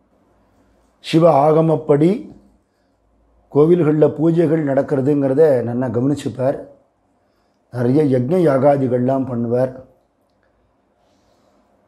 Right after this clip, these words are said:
வேத பாராயணம் பண்றவாளுக்கும் தானம் கேட்டு வரவாளுக்கும் அள்ளி கொடுப்பார். எல்லா விதத்திலையும் ரொம்ப சிறப்பான முறையில அவரோட ஆட்சி இருக்குன்னு சொல்லப்படுறது.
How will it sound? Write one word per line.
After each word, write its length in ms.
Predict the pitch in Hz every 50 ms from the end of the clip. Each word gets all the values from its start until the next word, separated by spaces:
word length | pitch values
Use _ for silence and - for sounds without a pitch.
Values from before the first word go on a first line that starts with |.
| _ _ _ _ _ _ _ _ _ _ _ _ _ _ _ _
வேத 260 | - 139 156 160 180
பாராயணம் 520 | 180 - 151 147 147 151 151 151 147 139 135
பண்றவாளுக்கும் 880 | 127 120 127 127 123 123 120 120 117 117 117 - - 123 120 117 120 - 117
தானம் 360 | 101 104 127 151 170 170 160
கேட்டு 300 | 143 139 127 117 123 120
வரவாளுக்கும் 600 | 110 113 117 117 117 117 110 113 123 120 117 117
அள்ளி 420 | - 117 123 139 156 170 185 190 185
கொடுப்பார். 680 | - 139 127 123 123 - 127 123 - - - - - _ _ _ _ _ _ _ _ _ _ _ _ _ _ _ _ _ _ _ _ _ _ _ _ _ _ _ _ _ _ _ _ _ _ _ _ _ _ _ -
எல்லா 440 | 127 123 120 143 175 185 185 190 185
விதத்திலையும் 560 | 175 165 160 190 185 165 - 233 233 233 208
ரொம்ப 260 | 175 160 165 175 170
சிறப்பான 760 | 165 - - 160 165 175 170 - 196 202 208 214 220 226 226 226
முறையில 360 | 208 180 170 175 175 180 175
அவரோட 200 | 160 143 139 139
ஆட்சி 360 | 131 131 143 143 - - 160
இருக்குன்னு 460 | 143 127 123 101 - 135 131 131 135 -
சொல்லப்படுறது. 520 | - 131 113 - - 127 107 101 101 -